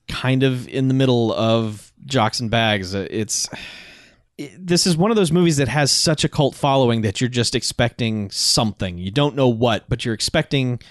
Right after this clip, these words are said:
just some kind of lunacy from it. And it's, <sighs> despite its almost borderline supernatural premise, it's very straight-laced.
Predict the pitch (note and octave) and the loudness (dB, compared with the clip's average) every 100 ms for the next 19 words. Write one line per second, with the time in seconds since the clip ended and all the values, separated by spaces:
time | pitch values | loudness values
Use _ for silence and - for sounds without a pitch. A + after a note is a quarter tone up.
0 | - _ _ _ _ - E3 - - - | -20 _ _ _ _ -4 -2 -2 -2 0
1 | F#3+ G3 F#3 E3 D#3 C#3 A2+ A2 C#3 C#3 | 2 2 2 2 2 0 -2 0 2 4
2 | C3 - G#2 F#2 F2+ - B2+ G2 F2 - | 2 0 -2 -4 -8 -4 -2 -2 -4 -8
3 | _ B2 B2 A#2+ A#2 A2+ G#2+ _ - D#3 | _ -2 0 0 0 -2 -6 _ -6 -4
4 | D3+ - _ _ - - - - - - | -4 -8 _ _ -14 -12 -12 -14 -20 -8
5 | E3 - - G3 A3+ D#3 E3 - _ _ | -2 -2 0 0 0 0 -2 -4 _ _
6 | - D3 F3+ F#3+ F#3 - D#3 E3+ E3 D#3 | -2 2 4 4 2 2 2 4 4 4
7 | D3 - E3+ D#3+ D3+ C#3+ - C3 G#2+ B2+ | 2 0 -2 0 0 0 0 -4 -2 -2
8 | D3 F#3 - - _ _ _ _ _ - | 0 -2 -2 -12 _ _ _ _ _ -4
9 | E3+ C3 D3+ A3+ - - G#3+ F3+ D#3+ D#3 | -4 0 2 2 0 0 0 0 -2 -2
10 | - - - | -2 -6 -10